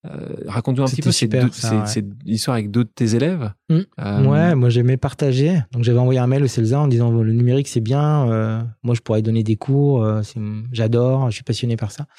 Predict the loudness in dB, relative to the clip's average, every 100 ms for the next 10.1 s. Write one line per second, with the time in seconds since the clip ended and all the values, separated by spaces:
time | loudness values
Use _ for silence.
0 | -20 -20 -6 -2 0 2 2 0 0 -2
1 | -2 -2 -4 -8 -6 -4 -2 0 0 0
2 | 0 0 0 0 -2 -4 -4 -2 -4 -2
3 | 0 0 -4 -10 _ _ _ _ -2 -2
4 | -2 -2 -2 0 0 0 -2 -8 -8 -8
5 | -10 -6 -4 -2 0 0 0 0 0 -2
6 | -4 -4 0 2 2 0 -4 -8 -16 -16
7 | -10 -4 0 0 2 0 -2 -6 _ _
8 | _ _ _ -6 -2 -2 -2 -2 0 -2
9 | -2 -2 -2 -4 -6 -6 -6 -10 -18 -14
10 | -12